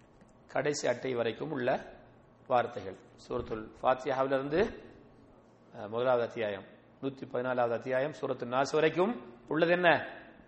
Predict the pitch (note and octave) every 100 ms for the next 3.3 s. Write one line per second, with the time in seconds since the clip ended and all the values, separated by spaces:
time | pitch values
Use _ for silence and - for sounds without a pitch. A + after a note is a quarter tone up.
0 | - G#2 G#2 A2+ A2+ A#2 B2+ - - -
1 | - - - A#2 A2+ A2+ G#2+ A2+ A2+ A2+
2 | A2+ - - - - A#2+ B2 A#2 G#2+ A#2+
3 | A#2+ B2